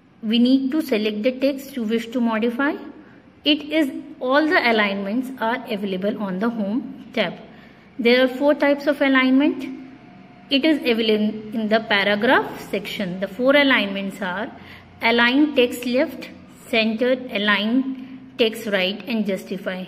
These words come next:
Now we discuss very much clearer what is text alignment. Okay, so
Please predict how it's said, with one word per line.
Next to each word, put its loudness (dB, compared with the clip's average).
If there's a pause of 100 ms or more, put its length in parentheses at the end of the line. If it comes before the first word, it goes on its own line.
(100)
Now 2 (100)
we 2
discuss 0 (720)
very 4
much 2
clearer 4
what -2
is 2 (120)
text 0 (120)
alignment. -2 (560)
Okay, -2 (720)
so 0